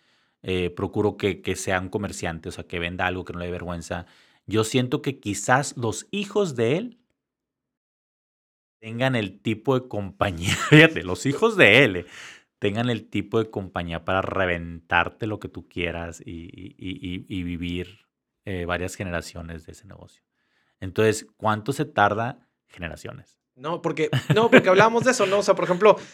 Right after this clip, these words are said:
Speaker 2: muchas veces hoy en día queremos ese premio, decir, "Ah, bueno, ya mi empresa, mi negocio opera solo, ya no necesita de mí",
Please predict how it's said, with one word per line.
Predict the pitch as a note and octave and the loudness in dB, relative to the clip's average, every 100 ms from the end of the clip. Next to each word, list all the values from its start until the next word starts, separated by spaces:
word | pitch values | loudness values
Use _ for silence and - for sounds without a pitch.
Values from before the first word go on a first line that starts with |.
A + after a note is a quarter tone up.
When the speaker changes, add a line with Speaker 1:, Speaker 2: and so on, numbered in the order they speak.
| - | -8
Speaker 2:
muchas | E3+ G3+ F#3 | -4 0 0
veces | F3+ G3 - _ - | 0 -4 -4 _ 0
hoy | E3 | 0
en | F3+ F3 | 0 2
día | F3+ | 2
queremos | F3+ D#3+ E3+ E3+ | 4 2 2 -2
ese | F3+ F3+ | 0 0
premio, | F#3 E3+ D#3+ E3 F#3+ - _ - | 2 2 4 0 -2 -4 _ -6
decir, | C#3 D3+ C#3+ | -4 -2 0
"Ah, | F3 | 2
bueno, | G3 F#3 | 2 0
ya | E3 E3 F3 F3+ - | 2 2 2 0 -4
mi | - D3+ | -10 -4
empresa, | C#3 C3 D3+ D3+ E3+ | -4 0 0 0 -2
mi | E3+ | -4
negocio | C#3+ C#3 C#3 E3 | -2 -2 -2 -2
opera | D#3+ D3+ D#3 | 0 0 0
solo, | - D3+ D#3 | 0 0 0
ya | D3+ | 0
no | C#3 D3+ | -2 -4
necesita | D3 - D3 C#3 D#3 | -6 -10 -12 -2 -2
de | D3 | -2
mí", | D3 E3 F#3 | -2 -2 -4